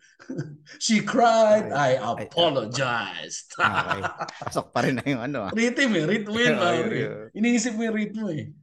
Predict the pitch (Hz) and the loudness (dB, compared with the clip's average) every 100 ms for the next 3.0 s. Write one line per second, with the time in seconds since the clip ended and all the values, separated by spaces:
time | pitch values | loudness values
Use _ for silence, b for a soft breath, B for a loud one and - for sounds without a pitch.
0 | _ _ b b _ 107 110 131 131 156 | _ _ b b _ -4 -2 -2 0 0
1 | 156 151 135 185 180 170 147 - - - | 0 2 4 4 4 2 0 0 -8 -8
2 | - 123 107 107 135 147 143 151 147 | 0 2 4 2 2 0 2 2 2